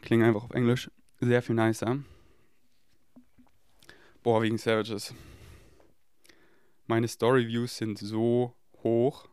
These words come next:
Es ist crazy. Und es macht mich so happy, wie viele Leute einfach neu auf meinen Content stoßen und erst so sind, "Ferdi, ich bin hier neu." Am Anfang war ich so, "Wow, was, was labert der? Krasses Denglisch." Und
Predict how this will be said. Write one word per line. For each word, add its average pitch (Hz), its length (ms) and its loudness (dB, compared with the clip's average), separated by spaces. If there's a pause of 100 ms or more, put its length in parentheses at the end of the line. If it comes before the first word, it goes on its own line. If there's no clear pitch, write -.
(320)
Es 107 140 -8
ist 107 240 -10
crazy. 104 560 -2 (920)
Und 120 120 0
es 113 100 -4
macht 120 220 -4
mich - 140 -8
so 120 200 0
happy, 113 600 -8 (960)
wie 143 280 0
viele 123 500 -2
Leute 113 580 2
einfach 113 540 0
neu 123 320 4
auf 120 140 0
meinen 110 180 0
Content 120 400 -4
stoßen 113 600 -4 (340)
und 113 140 0
erst 120 200 0
so 117 80 -8
sind, 107 200 -2
"Ferdi, 143 520 0 (1080)
ich - 160 -12
bin 117 100 -4
hier 110 100 0
neu." 131 400 2 (340)
Am 110 120 -2
Anfang 120 260 0
war 117 120 6
ich 113 80 -4
so, 110 320 0
"Wow, 131 600 4
was, - 480 -6
was 107 340 -4
labert 139 420 2
der? 127 280 2
Krasses - 400 -12
Denglisch." 120 560 0
Und 104 220 -2